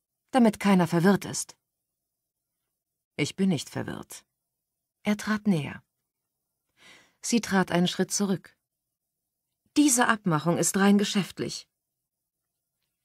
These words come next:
„Das muss sie aber nicht sein.“ „Ich bin nur hier, um die Firma meines Vaters zu retten.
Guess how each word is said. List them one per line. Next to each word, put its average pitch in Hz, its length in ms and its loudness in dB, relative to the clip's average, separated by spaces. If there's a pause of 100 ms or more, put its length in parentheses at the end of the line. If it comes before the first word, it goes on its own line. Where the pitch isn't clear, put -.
(180)
„Das 131 200 -4
muss 143 200 0
sie 190 100 -2
aber 127 160 -6
nicht 113 240 -10
sein.“ - 320 -10 (1300)
„Ich 233 220 0
bin 240 220 6
nur 269 180 6
hier, 233 300 2
um 214 100 4
die 202 100 2
Firma 214 360 4
meines 202 320 6
Vaters 190 400 0
zu 156 100 -4
retten. 135 380 -8